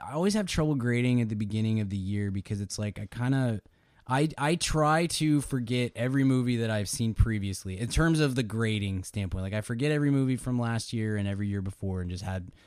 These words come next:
try to make, make every year its own thing. And so sometimes it's like early in the year, I give something an A, and then later after I watch fifty more movies, I'm like, "Well, these were all way better, and maybe they,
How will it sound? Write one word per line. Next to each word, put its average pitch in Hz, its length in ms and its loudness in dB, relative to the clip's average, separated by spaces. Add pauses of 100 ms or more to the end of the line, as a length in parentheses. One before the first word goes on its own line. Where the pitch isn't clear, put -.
(120)
try 135 280 0
to 147 120 4
make, 127 320 0
make 113 340 -4
every 110 280 -6
year 101 360 -4
its 92 260 -10
own 92 460 -4
thing. 82 560 -6 (360)
And 107 80 -4
so 127 120 -2
sometimes 156 440 0
it's 131 120 -4
like 131 120 -2
early 147 220 0
in 151 60 4
the 143 80 4
year, 131 240 2
I 123 80 2
give 120 240 -2
something 123 320 0
an 110 80 0
A, 117 580 0
and 104 160 -2
then 104 160 0
later 110 320 2
after 107 260 0
I 101 60 2
watch 98 540 -2 (100)
fifty 117 220 -2
more 101 180 2
movies, 101 320 2
I'm 101 100 2
like, 101 160 0
"Well, 139 520 0
these 170 320 -2 (120)
were 127 220 -2
all 120 340 0
way 110 220 2
better, 107 480 2
and 95 140 2
maybe 104 240 2
they, 98 400 -2